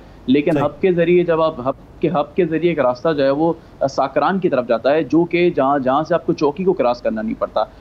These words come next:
Speaker 1: आप बराह रास्त कराची में दाखिल हो सकते हैं। साकरान के ज़रिए ये गाड़ी जो है वो कराची में दाखिल हुई थी और एक माह कबल बताया जाता है कि गाड़ी कराची से ही खरीदी गई थी। सलमान नामी शख्स ने, जो कि इस मुका-, जो कि इस मुकाबले में भी मारा गया है, जो कलंदम तंजीम का कारिंदा था,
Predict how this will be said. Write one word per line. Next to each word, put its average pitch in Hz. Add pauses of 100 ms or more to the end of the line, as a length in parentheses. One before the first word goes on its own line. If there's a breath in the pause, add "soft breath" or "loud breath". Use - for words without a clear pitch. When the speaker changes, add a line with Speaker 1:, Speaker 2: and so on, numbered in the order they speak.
(120)
Speaker 1:
आप 151
बराह 147
रास्त 165
कराची 135
में 151
दाखिल 117
हो 113
सकते 107
हैं। 110
साकरान 160
के 180
ज़रिए 151
ये 160
गाड़ी 156
जो 135
है 135
वो 139
कराची 120
में 127
दाखिल 107
हुई 147
थी 147 (260 loud breath)
और 151
एक 170
माह 170
कबल 156
बताया 131
जाता 143
है 147
कि 143
गाड़ी 127
कराची 123
से 123
ही 135
खरीदी 131
गई 143
थी। 151
सलमान 120
नामी 123
शख्स 127
ने, 147
जो 131
कि 131
इस 127
मुका-, 104
जो 120
कि 131 (200)
इस 117
मुकाबले 107
में 113
भी 160 (360 loud breath)
मारा 127
गया 131
है, 156
जो 156
कलंदम 127
तंजीम 117
का 147
कारिंदा 107
था, -